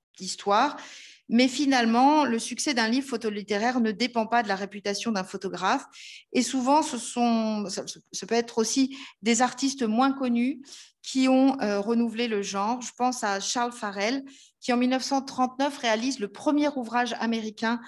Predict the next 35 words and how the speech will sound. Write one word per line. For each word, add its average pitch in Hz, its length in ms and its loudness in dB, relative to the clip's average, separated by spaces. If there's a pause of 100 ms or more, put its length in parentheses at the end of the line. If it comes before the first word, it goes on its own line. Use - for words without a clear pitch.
(380)
avec 233 360 2
les 220 100 0
photographies 226 600 -2
de 202 120 0
Toby, 208 500 -4
Toby, 226 460 2 (360)
un 226 120 4
petit 247 180 0
garçon 233 480 2
noir, 208 540 0 (580)
euh, 196 760 -2 (320)
pour 226 160 -2
répondre 254 380 2
au 208 40 2
désir 226 400 0
d'un 196 160 0
jeune 220 200 0
lecteur 233 460 -2
qui 220 120 -6
ne 196 60 -4
se 196 120 -8
reconnaît, 196 420 -4
un 190 120 -6 (120)
jeune 208 300 -4
lecteur 202 460 -4
de 196 80 -6
couleur 214 480 0 (320)
qui - 100 -4
ne 226 60 2
se 226 120 -4
reconnaissait 220 560 -2
pas 247 220 2
dans 196 120 -2
les 196 200 -6
ouvrages, 208 560 -2